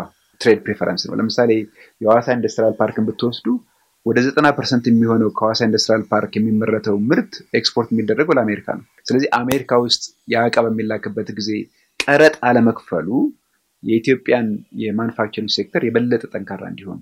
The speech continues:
ያደርገዋል። ስለዚህ ጠቀሜታው በጣም፣ በጣም ጥሩ ነገር ነው። በእርግጥ እንደ ሌሎች ሀገሮች አጓን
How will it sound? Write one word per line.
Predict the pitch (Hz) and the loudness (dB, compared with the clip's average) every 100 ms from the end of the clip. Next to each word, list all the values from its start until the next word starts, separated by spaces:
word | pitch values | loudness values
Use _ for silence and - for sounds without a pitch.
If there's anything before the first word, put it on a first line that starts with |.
| - | -12
ያደርገዋል። | 95 92 90 - | -12 -12 -10 -10
ስለዚህ | - 135 180 | -4 -4 -2
ጠቀሜታው | - - 131 127 143 139 _ _ _ | -4 -2 -2 -2 -6 -6 _ _ _
በጣም፣ | 110 107 117 107 | -2 0 0 -2
በጣም | 104 107 101 | -4 -4 -4
ጥሩ | - - | -6 -8
ነገር | 98 92 - | -8 -10 -14
ነው። | - _ _ | -18 _ _
በእርግጥ | 98 123 190 - _ _ _ _ | -4 -2 -2 -4 _ _ _ _
እንደ | 117 123 | -2 2
ሌሎች | 139 139 - | 4 2 0
ሀገሮች | 110 110 156 165 - - | 0 2 0 0 -6 -4
አጓን | 107 104 113 143 | -2 2 2 2